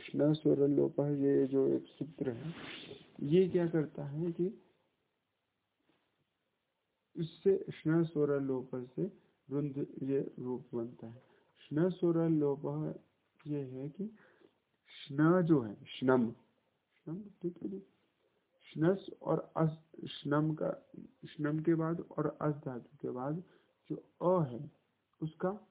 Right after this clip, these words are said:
लोप हो जाता है। श्नम का जो न में जो अ है उसका और जो अस धातु का जो अ है उसका लोप होता है। केते गेत वत पर रहता है, गेते केत गेत, ठीक है जी। तो सार्वधातु में अप्रत्यय से इसकी, अ,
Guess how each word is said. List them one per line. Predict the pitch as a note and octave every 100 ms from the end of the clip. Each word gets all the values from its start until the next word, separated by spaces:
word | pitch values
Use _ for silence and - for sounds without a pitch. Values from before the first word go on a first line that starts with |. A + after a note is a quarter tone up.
| _ C#3+
लोप | C#3+ - A#2
हो |
जाता | C3 - -
है। | A#2+ D3
श्नम | - - C3 C#3
का | C#3+ C#3
जो | D3 D#3+ - _ _ _ _ _ _
न | B2 C3 C#3+
में | D3
जो | D3 -
अ | - C#3+ D3
है | D#3 - D3
उसका | - - G3+ A3 _ _ _ _ _ _ _ C#3+
और | C#3+
जो | D3 -
अस | D3+ D3+ D3+
धातु | C3 C3+
का | C3+ C3
जो | C3
अ | - B2+ A#2+
है | A#2+ C#3+
उसका | - C3+ - D#3 G3 _ _ _ -
लोप | B2+ A#2
होता | G#2+ - C3+
है। | D#3+ - _ _ -
केते | C#3+ C#3+
गेत | C3+ B2 A#2+ - - _ _ -
वत | A#2+ - -
पर | - _ - B2+
रहता | G#2+ A#2 G#2 A#2 -
है, | A#2 D#3+ - -
गेते | A#2+ A#2+ C#3
केत | A#2+ A2+ _ _
गेत, | A#2+ G2+ - _ _ -
ठीक | E3+
है | F3
जी। | E3+ - - - _ -
तो | C#3+
सार्वधातु | D3 C#3 D3 C#3
में | D3 C#3+
अप्रत्यय | C#3 C#3+ C3+ C3
से | C#3+ C3
इसकी, | B2+ - -
अ, | B2+